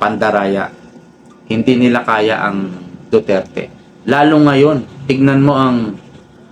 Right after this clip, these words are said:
ang trust and approval rating ni P B B M ngayon, nineteen percent na lang. Nineteen percent. Bababa pa ba yan? Bababa pa yan. Maliban lang kung magbayad ka. Kasi ganyan talaga eh.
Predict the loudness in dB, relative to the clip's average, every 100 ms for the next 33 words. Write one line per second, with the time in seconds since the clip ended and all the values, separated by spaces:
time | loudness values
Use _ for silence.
0 | -20 -20 -20 -6 -2 0 0 0 -4 -6
1 | -10 -16 -20 -20 -20 -20 -6 0 0 -2
2 | -2 0 0 2 2 2 2 2 0 0
3 | 0 -2 -2 -2 -2 -2 -4 -4 -2 0
4 | 0 2 0 0 -2 -2 -2 -2 0 0
5 | 0 2 0 2 -2 -2 -4 -4 -2 -2
6 | -2 -6 -16 -20 -20 -20 -20 -20 -20 -12
7 | -4 -2 -2 -2 0 0 2 0 0 -2
8 | -4 -4 -12 -20 -20 -18 -18 -4 0 2
9 | 2 2 0 0 -2 0 0 0 -4 -10
10 | -4 -2 2 2 2 2 0 0 -2 -4
11 | -8 -14 -20 -20 -20 -20 -20 -20 -20 -20
12 | -20 -20 -20 -20 -6 0 2 4 2 2
13 | 2 2 0 0 2 2 2 2 2 2
14 | 0 -2 -2 -2 -2 -4 -2 0 0 2
15 | 2 2 0 2 0 0